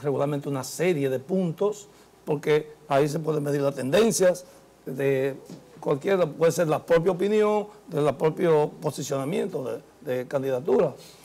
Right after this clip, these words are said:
Entonces, esta encuesta fue hecha, eh, co-, en mil doscientas unidades, o sea, mil doscientos votantes, correspondiente al, al, al padrón de las elecciones recién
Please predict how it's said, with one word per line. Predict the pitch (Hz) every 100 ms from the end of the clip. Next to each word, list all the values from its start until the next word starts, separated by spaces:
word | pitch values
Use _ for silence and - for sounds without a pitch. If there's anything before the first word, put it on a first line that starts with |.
| -
Entonces, | - 151 185 - - - - -
esta | 156 190 190 165 180
encuesta | 180 240 208 - 190 -
fue | - - 165 180 190
hecha, | 165 170 160 - - - _ _ _ _ _ _ _ _ -
eh, | 147 151 151
co-, | 175 175
en | 156 165
mil | 202 220 208
doscientas | 196 170 - 196 202 185 185 185 - -
unidades, | 160 147 180 147 123
o | -
sea, | 160
mil | 139 175 190 -
doscientos | 170 139 170 175 180 160
votantes, | 135 131 160 147 110 - - - - _ _
correspondiente | - 147 160 156 147 170 202 190 196 190 - - -
al, | 151 151 151 147 392 - - _ _ _ _ _ _ _
al, | 147 147
al | 147 147 139
padrón | 165 151 196 208 - - - - -
de | 156 147
las | 147
elecciones | 143 131 165 180 - - - -
recién | 135 - 151